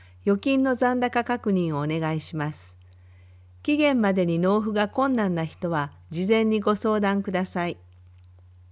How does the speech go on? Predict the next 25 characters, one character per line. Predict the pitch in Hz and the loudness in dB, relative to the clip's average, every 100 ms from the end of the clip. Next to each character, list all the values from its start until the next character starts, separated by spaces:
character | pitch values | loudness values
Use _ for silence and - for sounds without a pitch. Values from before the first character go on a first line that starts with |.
| - - - - - - | -20 -20 -20 -20 -20 -8
固 | 233 | -4
定 | 247 302 285 | 2 2 2
資 | - | -2
産 | - 277 240 | -2 0 2
税、 | 190 156 131 - - | 2 0 -2 -8 -10
都 | 220 | -6
市 | 247 - | -6 -6
計 | - 247 | 2 4
画 | 247 233 233 226 | 4 0 0 -2
税 | 202 170 143 175 | 0 0 0 -2
第 | 233 202 | 0 0
三 | - 208 185 | 0 0 0
期、 | - 147 143 - - - - - | -2 -6 -6 -10 -20 -20 -20 2
問 | 269 277 | 4 6
い | 262 | 4
合 | |
わ | 254 254 | 4 0
せ、 | - 233 - - - - - - 208 | 0 -2 -2 -8 -20 -20 -20 -8 0
納 | 254 269 | 4 4
税 | 254 254 | 6 4
債 | 247 240 240 | 2 0 0
権 | 233 220 208 | 0 -2 -2
課、 | 202 196 - - - - - - | 0 0 -2 -16 -20 -20 -20 -2
電 | 220 247 247 | 2 4 4
話 | 233 220 | 2 2